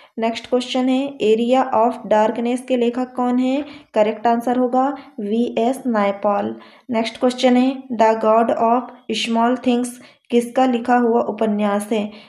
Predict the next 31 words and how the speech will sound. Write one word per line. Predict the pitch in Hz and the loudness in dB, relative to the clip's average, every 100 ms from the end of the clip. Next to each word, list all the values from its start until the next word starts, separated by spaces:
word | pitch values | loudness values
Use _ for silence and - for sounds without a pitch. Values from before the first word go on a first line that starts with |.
| _ | _
तो | 226 | 0
यह | 220 233 247 | 2 2 2
लिखा | 240 226 247 | 2 0 0
है | 247 240 240 285 - - _ _ _ _ _ 220 | 2 2 0 -2 -4 -16 _ _ _ _ _ 0
अरुंधति | 214 233 233 233 240 320 339 | 2 4 2 0 0 -2 -2
रॉय | 254 208 196 196 | 0 2 2 0
ने। | 196 208 220 - _ _ _ _ _ _ _ _ _ _ _ _ _ _ _ | -4 -8 -12 -18 _ _ _ _ _ _ _ _ _ _ _ _ _ _ _
नेक्स्ट | 226 220 220 - | -4 -2 -2 -2
क्वेश्चन | 247 247 254 247 | 0 0 0 0
है, | 254 294 294 - _ - | 2 0 -6 -16 _ 0
ए | 226 | 0
ट्रेन | 226 220 233 247 | 2 2 2 4
टू | 240 247 | 2 0
पाकिस्तान | 240 220 220 233 - 233 247 | 2 2 0 -4 0 0 0
पुस्तक | 247 233 - 254 262 | -2 -4 0 -2 0
निम्नलिखित | 214 208 226 220 233 240 | -2 0 0 -2 -2 -2
में | 233 | -2
से | 233 247 269 - | -2 -2 -4 -6
किसने | 214 220 214 | -4 -2 -2
लिखी | 202 208 208 | -4 -4 -4
है? | 202 _ _ | -6 _ _
करेक्ट | 220 226 226 | 0 0 2
आंसर | 247 247 254 | 0 2 2
है | 262 285 | 4 2
सुखवंत | 285 208 220 220 214 | 0 -6 -2 -2 -2
सिंह | - 202 | -4 -4
ने। | 196 196 208 - _ 220 | -2 -4 -6 -12 _ -4
नेक्स्ट | 226 233 - | -2 -2 0
क्वेश्चन | 254 - 254 254 | 0 0 0 2
है, | 254 294 - - - | 0 -2 -6 -8 2
टर्निंग | 226 226 262 | 4 4 2